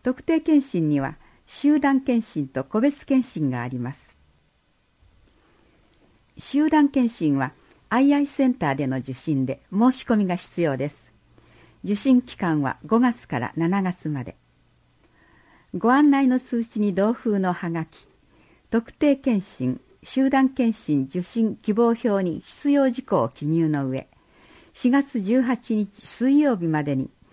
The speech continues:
和歌山県国民健康保険団体連合会へ申し込んでください。また、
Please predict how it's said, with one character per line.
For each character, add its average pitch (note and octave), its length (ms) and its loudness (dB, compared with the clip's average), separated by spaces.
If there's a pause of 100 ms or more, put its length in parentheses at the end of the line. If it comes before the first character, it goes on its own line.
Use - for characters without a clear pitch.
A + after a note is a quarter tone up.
(300)
和 G3 120 -2
歌 C4 140 2
山 A#3 280 2
県 D#3 320 -4
国 B3 340 2
民 C4+ 180 6
健 B3+ 300 0
康 A#3 220 2
保 A3+ 120 0
険 A3+ 300 2
団 G#3 220 0
体 F#3+ 320 -6
連 G3 220 2
合 G3+ 180 0
会 C3+ 300 -6
へ - 100 -6
申 D#3+ 220 -2
し - 80 -18
込 C#3+ 160 -2
ん - 20 -2
で C#3 80 -4
く C3 80 -8
だ B2+ 140 -8
さ - 180 -12
い。 - 80 -16 (1600)
ま F3+ 120 -8
た、 F3 200 -12